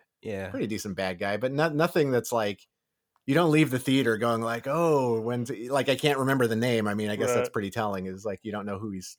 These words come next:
Speaker 2: fighting out there,
Speaker 1: Yeah.
Speaker 2: you know? Yeah.
Speaker 1: Like, I, I'll, I'll end with, like, this. A lot of these villains, as a kid, I would love to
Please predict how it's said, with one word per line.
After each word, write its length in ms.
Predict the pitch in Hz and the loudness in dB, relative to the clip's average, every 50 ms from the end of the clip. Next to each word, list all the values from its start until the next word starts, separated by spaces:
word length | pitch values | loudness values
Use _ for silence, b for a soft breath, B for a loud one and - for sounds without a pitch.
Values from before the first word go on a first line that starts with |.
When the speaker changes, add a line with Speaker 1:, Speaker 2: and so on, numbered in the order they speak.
| _ - | _ -6
Speaker 2:
fighting 340 | 110 113 95 87 87 90 90 _ _ _ - | -6 -6 -6 -8 -12 -14 -16 _ _ _ -16
out 160 | 92 92 - - | -16 -16 -14 -10
there, 120 | - - | -6 -2
Speaker 1:
Yeah. 180 | 139 123 113 92 92 98 107 113 _ _ | 0 0 0 -2 -4 -8 -12 -16 _ _
Speaker 2:
you 100 | - 117 113 | -10 -8 -6
know? 60 | 104 | -4
Yeah. 20 | 95 | -2
Speaker 1:
Like, 220 | 151 143 131 - - - | -2 -2 -4 -4 -8 -6
I, 140 | 139 147 - | -6 -4 -2
I'll, 280 | - 160 170 180 175 160 - - | 0 0 2 2 2 0 -2 -6
I'll 160 | 123 143 139 | -6 -4 -2
end 140 | 156 151 147 | 0 0 0
with, 120 | 127 - | 0 0
like, 120 | 127 117 113 | -2 -2 -2
this. 180 | 110 104 - - - _ _ _ - - | -4 -8 -8 -12 -18 _ _ _ -12 -10
A 80 | 123 | -6
lot 180 | 131 139 151 165 | -2 0 2 2
of 60 | 170 | 2
these 160 | 165 151 135 | 2 0 0
villains, 580 | 135 135 139 139 139 139 147 147 131 - - - _ _ _ - | 0 2 2 4 4 2 0 -2 -4 -6 -12 -16 _ _ _ -10
as 100 | 127 117 | -8 -8
a 80 | 120 113 | -8 -8
kid, 400 | - - - 160 147 147 151 147 | -8 -6 0 2 4 4 2 2
I 180 | - - 127 135 | 0 0 2 2
would 80 | 135 | 2
love 140 | 147 165 165 | 2 0 0
to 100 | 156 | -2